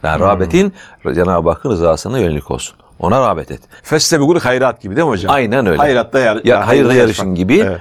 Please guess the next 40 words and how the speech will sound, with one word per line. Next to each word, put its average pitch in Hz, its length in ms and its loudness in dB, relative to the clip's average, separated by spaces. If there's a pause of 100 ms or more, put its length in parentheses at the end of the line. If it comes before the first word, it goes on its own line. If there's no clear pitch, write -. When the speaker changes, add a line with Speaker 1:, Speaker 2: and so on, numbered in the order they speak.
(140)
Speaker 1:
bö-, 104 400 2
böyle 110 200 2
bir 85 60 -4
şey. 220 260 0 (260)
Yani 101 300 -2
dolayısıyla 151 680 2
bu 117 140 -4
mantıkla 147 600 0
hayatı 98 400 2
okuyan 92 460 -4
bir 87 40 -6
insanın 82 300 -8
hayatında 80 680 -2 (280)
elbette 131 380 0
emeklilik 76 380 -8
de 71 60 -6
olmaz. 69 240 -6 (260)
Aslında 151 400 0
bu 139 260 4
iki 120 120 -4
buçuk 107 260 -6
milyon 104 200 2
insanın 117 360 0
da 101 60 4
içerisinde 87 520 0
ben 85 160 0 (260)
büyük 160 200 2
bir - 40 -20
kısmının 87 460 -2 (160)
hemen, 98 360 0 (240)
e, 90 240 -4
akşamdan 87 400 -2
sabaha, 82 400 2 (340)
bugünden 90 320 0
yarına 85 380 2
emekli 92 280 -2
olmayacaklarına 90 720 2
inanıyorum. 71 500 -4 (200)
Yani 87 160 -2
bizim 92 280 -2